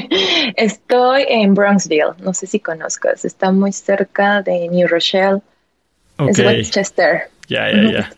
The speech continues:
Speaker 1: Queda como a veinte minutos de la ciudad en tren.
Speaker 2: Muy bien. Pues dime, ¿cómo
Speaker 1: Aquí
Speaker 2: puedo
Speaker 1: andamos.
Speaker 2: ayudarte?
Speaker 1: Ay, oye, mira, antes, antes de comenzar,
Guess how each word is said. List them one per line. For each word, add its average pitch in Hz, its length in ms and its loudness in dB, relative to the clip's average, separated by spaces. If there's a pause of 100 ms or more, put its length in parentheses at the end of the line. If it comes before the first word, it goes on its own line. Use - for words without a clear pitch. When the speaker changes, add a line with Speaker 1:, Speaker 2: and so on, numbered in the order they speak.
Speaker 1:
Queda 233 220 2
como 202 240 0
a 170 60 2
veinte 190 280 2
minutos 170 400 0
de 175 120 0
la 185 100 0
ciudad - 320 -6 (300)
en 170 160 -4
tren. 160 240 -6 (720)
Speaker 2:
Muy 117 160 0
bien. 113 340 -2 (800)
Pues 143 180 2
dime, 175 320 2
¿cómo 170 220 2
Speaker 1:
Aquí 151 80 -2
Speaker 2:
puedo 170 140 4
Speaker 1:
andamos. 160 220 4
Speaker 2:
ayudarte? 156 640 2 (640)
Speaker 1:
Ay, 285 200 0 (240)
oye, 190 400 0
mira, 214 220 0
antes, 302 280 0 (240)
antes 254 300 0
de 285 120 0
comenzar, 196 540 2